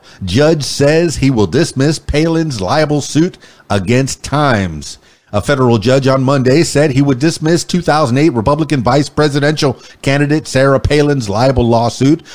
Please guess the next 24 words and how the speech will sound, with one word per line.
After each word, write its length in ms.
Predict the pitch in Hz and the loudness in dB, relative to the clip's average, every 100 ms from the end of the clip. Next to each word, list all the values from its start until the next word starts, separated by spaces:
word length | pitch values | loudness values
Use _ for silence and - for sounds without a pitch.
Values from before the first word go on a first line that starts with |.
| - | -4
against 400 | 123 135 131 - | -2 0 -2 -2
the 80 | 123 | 0
New 100 | 120 | 2
York 280 | 135 127 - | 2 0 -2
Times. 640 | 131 135 95 80 67 - - - | -2 0 0 -4 -8 -14 -20 -6
Palin 380 | - 151 147 151 | 0 2 2 2
accused 540 | 123 - 208 190 131 101 | 0 -2 -2 0 0 0
the 80 | |
Times 440 | 104 110 110 160 131 | -2 -2 -2 -2 -2
and 160 | 143 | -2
former 340 | 143 185 151 135 | 0 0 2 0
editorial 540 | 139 143 - 160 151 | 0 -2 0 0 2
page 400 | 123 147 160 151 - | 0 2 0 -2 -2
editor 360 | 147 156 170 165 - - | -2 0 0 -2 -8 -10
James 460 | 90 139 170 151 | -2 0 0 -2
Bennett 360 | 92 185 170 185 120 | 0 0 0 -2 -2
of 160 | 147 | -2
defaming 480 | 165 180 165 196 160 | -2 -4 0 0 0
her 300 | 104 127 190 | 0 0 0
in 160 | - 120 | 0 -2
a 80 | |
two 180 | 98 190 | 0 -2
thousand 380 | 160 143 131 123 | -2 0 0 -2
seventeen 580 | - 147 143 156 165 | -2 -2 0 0 -2